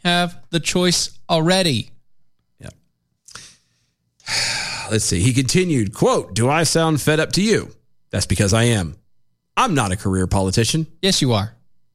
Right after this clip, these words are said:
Speaker 2: And so far.
Speaker 1: You are.
Speaker 2: I practiced medicine for thirty-three years.
Speaker 1: And then you stopped.
Speaker 2: I graduated from Duke Medical School.
Speaker 1: Great job.
Speaker 2: I worked in emergency rooms. I studied in pneumology and virology.
Speaker 1: Mm-hmm.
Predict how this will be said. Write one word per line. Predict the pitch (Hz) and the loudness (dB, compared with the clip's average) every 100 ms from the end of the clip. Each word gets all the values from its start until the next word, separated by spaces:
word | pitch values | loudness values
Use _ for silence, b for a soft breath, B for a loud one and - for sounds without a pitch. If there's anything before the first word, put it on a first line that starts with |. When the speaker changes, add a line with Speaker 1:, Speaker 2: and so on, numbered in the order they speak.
| _ _ | _ _
Speaker 2:
And | 110 123 110 - | 0 0 -4 -8
so | - 135 | -2 0
far. | 139 165 151 | 2 2 4
Speaker 1:
You | 185 | 4
are. | 208 139 90 - _ - | 2 0 -4 -10 _ -2
Speaker 2:
I | 143 | 0
practiced | 165 190 180 175 143 | 2 0 2 0 2
medicine | 180 165 165 | 2 2 0
for | 139 | 2
thirty-three | 170 165 151 170 | 2 2 0 0
years. | 190 147 98 | 2 2 2
Speaker 1:
And | 147 147 | 2 2
then | 139 | 2
you | 175 | 2
stopped. | - 131 117 - 117 | 2 0 0 -2 -2
Speaker 2:
I | 117 | 0
graduated | 110 151 139 156 160 156 | 2 2 2 2 2 0
from | 131 143 | 0 0
Duke | 135 165 151 | 2 0 0
Medical | 160 156 131 | 0 0 0
School. | - 80 65 - | -2 -4 -6 0
Speaker 1:
Great | 127 120 | 2 2
job. | 120 95 - - | 0 -2 -8 -2
Speaker 2:
I | 107 | 0
worked | 107 120 113 | 2 0 2
in | 127 120 | 0 2
emergency | 120 160 135 135 | 2 2 2 2
rooms. | 127 123 113 | 2 2 2
I | 123 | 2
studied | - 165 160 156 | 2 2 2 2
in | 156 156 | 2 2
pneumology | 151 156 160 151 147 | 2 2 2 0 0
and | 156 | 2
virology. | 143 151 170 180 160 135 - | 2 2 2 2 2 0 0
Speaker 1:
Mm-hmm. | 143 120 127 | 2 4 4